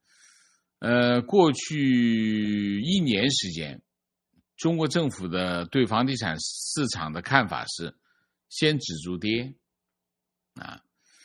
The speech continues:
没止住跌不消耗政-，政策资源，就基本上房地产还在跌，嗯，就不出政策，啊，政策都等跌，跌稳定了以后再说，啊。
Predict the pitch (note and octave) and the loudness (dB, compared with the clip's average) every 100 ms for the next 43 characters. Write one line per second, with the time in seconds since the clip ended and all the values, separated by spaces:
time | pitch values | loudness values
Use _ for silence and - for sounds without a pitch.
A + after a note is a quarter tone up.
0 | - _ G2+ C3+ G3+ - E3+ - B2 A2+ | -20 _ 4 4 4 0 -6 -2 -2 2
1 | D3 D3+ - - C#3+ D#3 C3+ C#3 B2 C#3 | 0 0 -4 -2 4 6 6 4 2 2
2 | A#2+ G2 C3+ A#2 A2 F2+ - A#2 F#2 - | 0 0 -2 -2 -4 -6 -4 -2 -4 -8
3 | _ _ _ - A2+ - E3 A2+ A2+ - | _ _ _ -2 0 2 0 2 0 0
4 | _ _ _ _ _ _ _ _ _ _ | _ _ _ _ _ _ _ _ _ _
5 | B2 E3+ G3 D3 G2 A#2+ C#3+ B2 C3+ C#3+ | 6 6 4 0 2 4 4 2 2 0
6 | - _ _ _ _ _ _ _ _ - | -2 _ _ _ _ _ _ _ _ -18
7 | B2 - - A#2+ G2 F2 - G2+ B2 G#2+ | -16 -14 0 2 2 0 -6 -6 -4 -2
8 | A#2+ F#2+ F#2+ - _ _ _ - - - | -2 -2 -8 -12 _ _ _ -20 -18 0
9 | F3+ D3+ C3+ C3+ C#3+ G2 F2+ C#3 C3+ B2+ | 2 4 2 0 0 0 0 4 4 4
10 | A#2 C#3 A2+ D#2 A#2+ C#3 F2+ C#2 F2+ F#2+ | 2 2 0 -2 -2 0 -2 -4 -6 -6
11 | F2+ - A2 C#3+ - _ _ - G2+ | -4 -4 -4 -6 -14 _ _ -20 -18